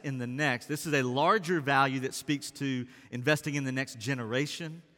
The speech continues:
investing in the next leader, investing in the next small group leader, investing in the next deacon, investing in the next elder, investing in the next neighbor, investing in the next household. So it's a broader value, but for this month, we want to hone in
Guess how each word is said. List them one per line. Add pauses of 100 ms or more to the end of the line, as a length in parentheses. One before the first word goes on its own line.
(360)
investing
in
the
next
leader,
investing
in
the
next
small
group
leader,
investing
in
the
next
deacon,
investing
in
the
next
elder, (300)
investing
in
the
next
neighbor,
investing
in
the
next
household. (680)
So
it's
a
broader
value,
but
for
this
month,
we
want
to
hone
in